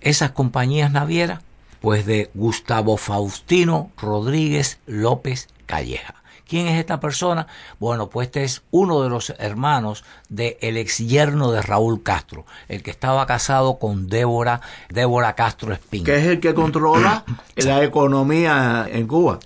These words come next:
Speaker 1: En Cuba, el que controla Gaesa, que sabemos que es el emporio económico de las divisas en Cuba. Bueno, pues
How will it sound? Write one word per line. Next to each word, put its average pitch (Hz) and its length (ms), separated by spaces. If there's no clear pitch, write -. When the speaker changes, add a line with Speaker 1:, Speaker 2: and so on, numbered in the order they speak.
Speaker 1:
En 120 140
Cuba, 107 300
el 101 60
que 120 120
controla 120 420
Gaesa, 123 580
que 101 300
sabemos 107 440
que 113 100
es 113 100
el 107 120
emporio 110 640
económico 110 760
de 101 100
las 92 160
divisas 98 540
en 85 100
Cuba. 71 300
Bueno, 160 320
pues 113 220